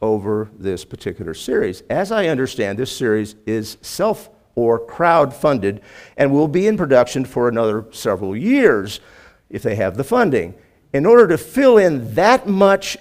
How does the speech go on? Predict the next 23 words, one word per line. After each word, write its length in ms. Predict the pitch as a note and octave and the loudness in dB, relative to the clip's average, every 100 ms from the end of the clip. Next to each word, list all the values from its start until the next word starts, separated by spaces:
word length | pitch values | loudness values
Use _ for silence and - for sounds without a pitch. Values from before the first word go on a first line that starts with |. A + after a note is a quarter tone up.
| - | 0
airtime, 800 | F3 F#3+ F#3 - G2+ G1+ - G#2 _ _ _ _ | 4 4 2 -4 -8 -8 -16 -20 _ _ _ _
the 120 | C#3+ | -2
producers 680 | C#3 C#3+ E3+ G#3 G#3+ C3+ C3 | 2 6 6 6 2 -4 2
have 160 | D3+ C3 | 2 2
had 420 | C#3 D#3 E3+ D#3 | 2 4 4 2
to 180 | F3+ F3+ | 2 2
imagine 680 | D#3 A#2+ G#2+ G#2+ A#2 A#2 - | 4 0 -2 -4 -6 -6 -8
multiple 920 | G#2+ C3 D3 G#3+ G3+ D3 C3+ C3 C3 - | -8 -2 4 4 4 -2 0 0 0 -6
subplots, 960 | - F3+ D#3+ G#2 G#2+ - - - - _ _ _ | -6 0 0 0 -4 -4 -10 -20 -20 _ _ _
okay? 380 | - D3 G#3 - - _ _ | 0 2 2 -6 -20 _ _
And 80 | G3+ | -8
if 80 | |
you've 140 | G3+ F#3 | -8 0
watched 320 | A#2 G#2+ - | 2 2 0
it, 140 | D3+ - | -8 -6
you've 200 | A#2 B2+ | -8 -2
noticed 360 | A3 G#3+ A2+ | 2 2 0
this. 280 | - - - - - _ _ | -6 -10 -12 -20 -20 _ _
In 140 | C#3+ | -6
fact, 320 | C#3 D#3 D3 | 4 4 4
the 100 | D3+ | -2
producers 680 | D3 C3+ C3 G#3+ G#3 D3 C#3 - | 0 0 4 2 2 -2 -4 2
admit 560 | C#3 C3+ G#3 F3 - | 2 4 4 2 2